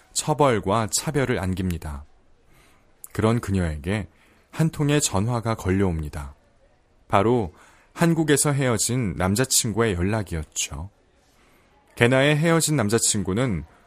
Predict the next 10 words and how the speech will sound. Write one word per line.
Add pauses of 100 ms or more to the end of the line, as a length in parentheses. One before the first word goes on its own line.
언제까지나
개나를
기다릴
거라고 (340)
프로포즈를
하며
묻습니다. (840)
"그렇게 (480)
한국이
싫어?"